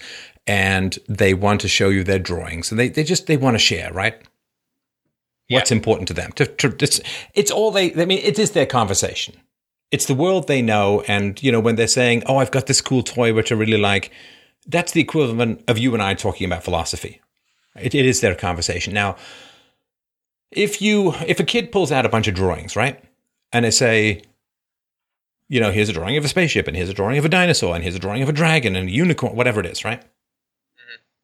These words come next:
Speaker 1: Now, you can just sit there and kinda zone out and say, "Oh, uh-huh, oh, that's nice, oh, uh-huh, right, that's right." It's boring as hell, right?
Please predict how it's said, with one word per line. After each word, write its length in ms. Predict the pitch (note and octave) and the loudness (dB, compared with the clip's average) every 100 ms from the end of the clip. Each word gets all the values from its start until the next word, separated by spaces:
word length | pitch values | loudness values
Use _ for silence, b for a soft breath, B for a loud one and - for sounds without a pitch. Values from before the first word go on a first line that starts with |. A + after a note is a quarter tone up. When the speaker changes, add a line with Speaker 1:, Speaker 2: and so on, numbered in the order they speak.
| _ - | _ -4
Speaker 1:
Now, 100 | F3 | 0
you 180 | F3 G#3+ | 2 2
can 100 | A#3 | 2
just 160 | F#3 - | 2 2
sit 180 | A3 | 0
there 140 | E3+ C3+ | 2 2
and 80 | A#2+ | 2
kinda 220 | C3 G#2+ | 0 2
zone 260 | A2+ A2+ | 2 2
out 200 | G#2+ G#2 | 2 0
and 60 | G2 | 0
say, 240 | G#2+ G2 - | 0 0 2
"Oh, 180 | E3+ E3 | 0 2
uh-huh, 320 | A2+ B2+ D3+ | 2 2 2
oh, 160 | G#2+ B2+ | 0 0
that's 240 | A2 G#2+ | 0 -4
nice, 280 | G2+ G2 G2 - | -6 -6 -6 -2
oh, 140 | B2 | -2
uh-huh, 360 | A2 A2 A2 F#2+ | 0 0 0 -2
right, 180 | G2+ | -2
that's 220 | G2+ G2+ G2 | -2 -2 -4
right." 160 | G2 - | -4 -2
It's 160 | D#3+ | -4
boring 480 | - - B3+ F#3 A#2 | -4 -2 2 4 2
as 80 | G#2 | 0
hell, 240 | C3+ F#2 - | 0 -2 -4
right? 260 | A2+ - | -8 -8